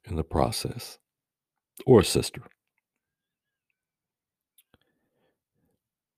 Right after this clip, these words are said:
That's my challenge today. I love you.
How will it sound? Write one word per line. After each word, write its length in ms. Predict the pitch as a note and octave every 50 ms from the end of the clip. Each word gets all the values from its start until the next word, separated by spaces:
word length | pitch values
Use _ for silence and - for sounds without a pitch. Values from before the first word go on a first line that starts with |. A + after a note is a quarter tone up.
| _ _ _ _ _ _ _ _ _ _ _ _ _ _ _ _ _ _ _ _ _ _ _
That's 160 | _ - - -
my 100 | F#2 F2+
challenge 400 | - - G2 F2 F#2+ G2 G2 -
today. 320 | - - D2 D2 D2 - - _ _ _ _ _ _ _ _ _ _ _ _ _ _ _ _ _ _ _ _ _ _ - - - _ - - - _ - _ _ _ _ _ _ _ - - - - - - _ - -
I 40 |
love 260 | G2 F2+ G2 A2 A2 B2+
you. 80 | C3+